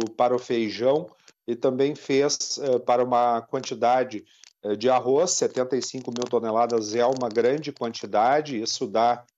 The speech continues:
aproximadamente um milhão e quinhentos mil sacos de arroz de cinquenta quilos, e nós já estamos aí em tratativas para viabilizar, então, estas exportações,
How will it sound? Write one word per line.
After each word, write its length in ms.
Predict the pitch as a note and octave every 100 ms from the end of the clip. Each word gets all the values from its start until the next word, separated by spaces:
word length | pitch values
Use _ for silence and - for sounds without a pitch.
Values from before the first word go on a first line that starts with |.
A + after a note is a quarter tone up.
| _ _ _
aproximadamente 1200 | A#2 D3+ C#3+ B2+ - B2 A#2 A2 A2+ B2 C3+ - _ _ _ _
um 100 | B2+
milhão 540 | D3+ C#3+ C3 C#3+ D#3+
e 80 | D#3+
quinhentos 560 | D#3+ D3+ C3 C#3+ C#3 A#2
mil 240 | B2+ D3
sacos 540 | D#3+ - B2+ C3 B2 G#2
de 100 | A2
arroz 540 | A2 A#2+ D#3 D#3 - _ _ _ _
de 140 | A2 -
cinquenta 480 | C#3 A#2 B2 -
quilos, 600 | - - D#3 G3 A#2 - _ _ _ _
e 100 | A2+
nós 280 | B2 C3+ C3
já 120 | C#3
estamos 560 | D3 - C3 C3+ D3 B2+
aí 140 | B2
em 80 | C3
tratativas 880 | C3+ B2+ B2+ B2 - C3 C3+ C#3+ C3+
para 320 | - B2 B2
viabilizar, 880 | A2+ A#2 C3+ C3 B2+ A2 A#2 B2 C#3
então, 440 | C#3 - A#2+ C3 C3 _ _ _ _ -
estas 420 | A#2 A#2+ B2 A2
exportações, 960 | B2 - C3 B2+ D#3 - C#3+ E3 F#3+